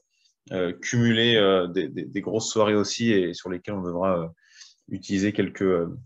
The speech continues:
quelques fonds monétaires, mais voilà. Donc, euh,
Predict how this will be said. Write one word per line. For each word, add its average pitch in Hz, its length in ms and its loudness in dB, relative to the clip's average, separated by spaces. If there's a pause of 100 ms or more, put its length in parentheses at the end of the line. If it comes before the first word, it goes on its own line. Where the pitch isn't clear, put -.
(180)
quelques - 240 -12
fonds - 160 -8
monétaires, 95 400 -2
mais 87 160 -4
voilà. 82 260 -4 (500)
Donc, 104 220 0
euh, 98 460 6